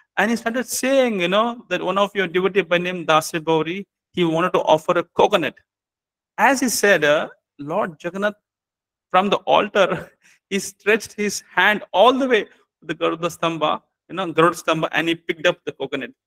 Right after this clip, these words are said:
And this friend got amazed to see what a devotion to the Lord. Another pastime of Dasya Bauri is, uh, mangoes, because since now mango season is going on, you know, uh, he wanted to offer forty mangoes, but, uh,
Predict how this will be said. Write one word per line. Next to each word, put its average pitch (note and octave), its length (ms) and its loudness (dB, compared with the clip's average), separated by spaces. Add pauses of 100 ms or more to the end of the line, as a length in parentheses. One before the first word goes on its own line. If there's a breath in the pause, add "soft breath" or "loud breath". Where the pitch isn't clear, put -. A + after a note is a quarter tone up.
(280)
And C3+ 200 -14
this F#3 280 -16
friend D#3+ 220 -6
got C#3+ 180 -6 (140)
amazed C#3 720 -2
to C#3 80 -10
see C3 260 -18 (160)
what C#3 340 -16
a D#3 40 -10
devotion C#3 640 -8 (460)
to - 60 -20
the C3 60 -10
Lord. - 280 -10 (360)
Another E3 260 2
pastime F3 420 0
of E3 120 -2
Dasya D3 320 -2
Bauri D3 300 -4
is, C#3+ 260 -4
uh, C3 340 -4
mangoes, C#3 520 2
because - 640 -4 (260)
since - 340 -14
now C3+ 180 -10
mango C3+ 340 -2
season C#3+ 240 -2
is C3 120 -2
going B2+ 360 -8
on, - 220 -12
you - 60 -20
know, - 160 -12 (540)
uh, C#3+ 260 -2
he F3 80 0
wanted F3 260 4
to F3 60 2
offer D#3 520 4
forty - 440 2
mangoes, D3 640 0 (460)
but, C#3+ 240 2
uh, C#3 220 2